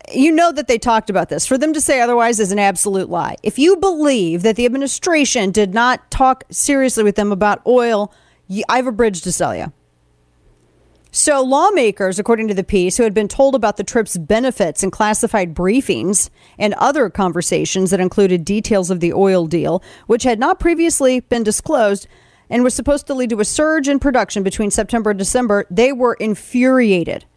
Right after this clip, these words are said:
They said Crown Prince Mohammed bin Salman duped the administration.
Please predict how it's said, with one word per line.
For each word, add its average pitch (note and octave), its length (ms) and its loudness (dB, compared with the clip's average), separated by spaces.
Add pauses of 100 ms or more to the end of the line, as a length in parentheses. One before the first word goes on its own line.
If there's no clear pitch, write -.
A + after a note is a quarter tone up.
(720)
They A#3 120 2
said A3+ 240 -2
Crown B3 300 0
Prince A3+ 280 -4
Mohammed A3 400 0
bin G#3+ 200 0
Salman G3 380 0
duped G#3 280 -2
the G3+ 100 2
administration. F#3 800 -2